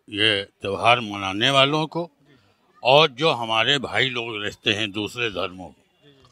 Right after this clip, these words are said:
उनके जज्बात को ठेस ना पहुँचे, इसका ख्याल हम लोग ख़ास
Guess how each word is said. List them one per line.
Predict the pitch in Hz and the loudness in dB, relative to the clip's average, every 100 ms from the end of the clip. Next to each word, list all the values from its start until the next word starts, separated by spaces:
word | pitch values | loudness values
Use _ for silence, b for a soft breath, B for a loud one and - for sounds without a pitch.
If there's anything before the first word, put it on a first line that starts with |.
| _ _ _ 131 | _ _ _ -2
उनके | 170 185 214 214 | -2 0 4 4
जज्बात | 151 143 131 135 165 - | 2 -2 2 6 4 2
को | 147 | -10
ठेस | - 131 151 127 | -6 0 0 0
ना | 117 | -6
पहुँचे, | 95 82 _ - _ 139 135 _ _ _ | -6 -16 _ -20 _ _ _ _ _ _
इसका | 123 139 - 175 | -6 -4 2 0
ख्याल | - 127 127 143 | 4 4 4 4
हम | 113 | -6
लोग | 113 131 | -10 -10
ख़ास | - 95 | -6 -6